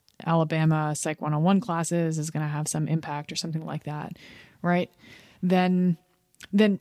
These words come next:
yeah, maybe you can learn something and maybe you can sort of, like, depend on what you learn. But once we,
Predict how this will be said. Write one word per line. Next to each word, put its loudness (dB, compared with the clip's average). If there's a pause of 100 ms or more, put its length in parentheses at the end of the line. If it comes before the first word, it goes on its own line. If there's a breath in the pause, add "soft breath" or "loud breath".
yeah, 6
maybe 4
you 4
can -2
learn 2
something 0
and 2
maybe 2
you 0
can -6
sort -2
of, -6
like, -4
depend 2
on 4
what -2
you 0
learn. -2 (260 loud breath)
But -4
once 0
we, 2